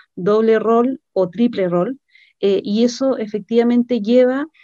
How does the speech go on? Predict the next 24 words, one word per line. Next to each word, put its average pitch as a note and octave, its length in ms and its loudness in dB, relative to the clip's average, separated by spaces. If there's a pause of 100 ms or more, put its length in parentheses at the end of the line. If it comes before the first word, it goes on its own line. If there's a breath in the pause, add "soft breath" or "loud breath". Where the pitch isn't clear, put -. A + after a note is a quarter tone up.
(160 soft breath)
a G3+ 80 -6
que G#3 100 -2
haya A3 140 2
una A3 140 -4
sobrecarga A3 640 -2
mayor, G#3+ 560 -2
que F#3+ 80 -4
el G3 80 -4
perfil B3+ 440 -2
de B3 100 2
las A#3 120 -4
cuidadoras A3+ 560 -2
sea A3+ 160 0
distinto A3+ 600 0
de G3+ 80 -4
hace G3+ 180 -8
diez G3+ 300 -4
años, F#3+ 440 -4 (380 soft breath)
y G3+ 120 -4
eso G#3 120 -4
implica A3+ 320 -2
también A3 420 2
medidas A#3 760 0 (180)
protectoras G3+ 640 0